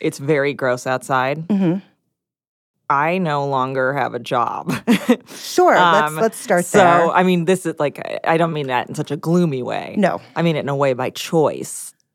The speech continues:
Speaker 1: No longer officially at Jezebel,
Speaker 2: Mm.
Speaker 1: uh, but I will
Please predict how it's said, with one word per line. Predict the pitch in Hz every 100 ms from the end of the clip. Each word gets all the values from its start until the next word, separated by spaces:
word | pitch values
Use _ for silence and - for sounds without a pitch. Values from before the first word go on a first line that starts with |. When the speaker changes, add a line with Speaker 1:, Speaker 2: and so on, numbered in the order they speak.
| _ -
Speaker 1:
No | 247 349
longer | 339 311 269 247
officially | 202 - 247 - 202 175
at | 131 151
Jezebel, | 170 160 147 139 135 185 -
Speaker 2:
Mm. | 147 139 139 -
Speaker 1:
uh, | 160 156 147
but | 156 165
I | 165
will | 170 214 240 233